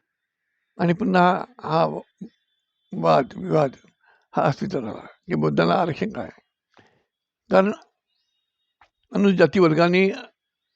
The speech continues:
बौद्ध धर्म दीक्षा घेतल्यानंतर त्यांच्या सामाजिक आर्थिक जीवनात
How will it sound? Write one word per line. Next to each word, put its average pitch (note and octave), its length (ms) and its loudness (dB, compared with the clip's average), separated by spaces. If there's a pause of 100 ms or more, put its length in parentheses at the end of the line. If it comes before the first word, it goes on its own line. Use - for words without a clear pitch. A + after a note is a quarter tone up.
(400)
बौद्ध F#3 260 6
धर्म F3+ 200 4
दीक्षा D#3+ 240 -2
घेतल्यानंतर D3 500 -4 (600)
त्यांच्या G#3 260 0
सामाजिक F3+ 460 0
आर्थिक F3+ 220 0
जीवनात F#3 320 -2